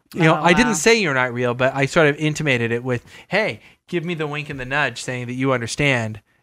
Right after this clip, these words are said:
Speaker 1: That, you know.
Speaker 2: Yeah, see, whereas if I'd ever actually gotten to go,
Speaker 1: Well,
Speaker 2: that's
Speaker 1: I
Speaker 2: another
Speaker 1: desperately
Speaker 2: story.
Speaker 1: wanted to be in
Speaker 2: I
Speaker 1: the
Speaker 2: would have,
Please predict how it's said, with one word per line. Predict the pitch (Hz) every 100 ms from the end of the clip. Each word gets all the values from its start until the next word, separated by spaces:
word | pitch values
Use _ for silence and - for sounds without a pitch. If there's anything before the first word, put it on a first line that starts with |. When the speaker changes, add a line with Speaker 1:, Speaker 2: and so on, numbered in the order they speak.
| -
Speaker 1:
That, | 127 120 -
you | 143
know. | 120 113
Speaker 2:
Yeah, | 220 220
see, | 233
whereas | 247 247 233
if | 214
I'd | 254 285
ever | 269 -
actually | 196 214 - 208 180
gotten | 180 165 156
to | 143 -
go, | 190 170 175 175 233
Speaker 1:
Well, | 233 - - _ _ _ _ _ _ -
Speaker 2:
that's | 254
Speaker 1:
I | 220
Speaker 2:
another | 285
Speaker 1:
desperately | 170 320 262
Speaker 2:
story. | 247
Speaker 1:
wanted | 233
to | 214
be | 220
in | 226
Speaker 2:
I | 277
Speaker 1:
the | 285
Speaker 2:
would | 277
have, | 254